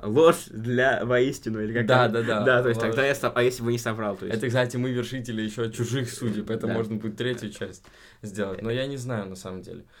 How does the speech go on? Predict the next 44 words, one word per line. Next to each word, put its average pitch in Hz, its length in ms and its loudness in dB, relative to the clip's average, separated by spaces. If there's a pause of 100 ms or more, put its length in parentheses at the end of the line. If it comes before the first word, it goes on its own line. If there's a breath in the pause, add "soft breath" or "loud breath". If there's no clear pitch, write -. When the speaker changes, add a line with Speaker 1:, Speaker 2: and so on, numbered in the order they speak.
(240 loud breath)
Speaker 2:
Вот, 101 240 -10
это 107 180 -6
Speaker 1:
Ну, 113 60 -4
Speaker 2:
тоже 113 140 0
Speaker 1:
третью, 107 180 0
мне 147 80 0
Speaker 2:
круто, 143 80 2
Speaker 1:
кажется, 110 180 0
Speaker 2:
но - 60 -2
Speaker 1:
не - 20 -4
Speaker 2:
пока 131 120 0
Speaker 1:
стоит, 110 140 0
но 110 80 -4
вторую 135 360 -2
можно 107 300 -2
будет. 90 80 -10
Speaker 2:
Вторую 143 280 0
точно 113 320 -4
Speaker 1:
Да. 107 60 -4
Speaker 2:
можно, 123 300 -2
в 104 80 -12
нее, 117 200 -4 (280)
ну, 147 220 -10
да, 107 320 -4 (140)
то 107 80 -4
есть 104 140 -6
это 113 180 -4 (100)
очень 120 300 -4
глубокая 110 400 -2
тема, 156 400 -2 (340 loud breath)
а, 107 120 0
вот, 110 300 2
но 113 360 -2
реально 117 380 0
есть 110 320 -2
судьба, 120 500 -2
она 107 140 -2
есть 104 340 -4
везде, 98 400 -4
то 107 140 -4
есть 101 180 -6
определенные 107 640 -2
Speaker 1:
Да. 110 160 0
Speaker 2:
моменты 110 400 -2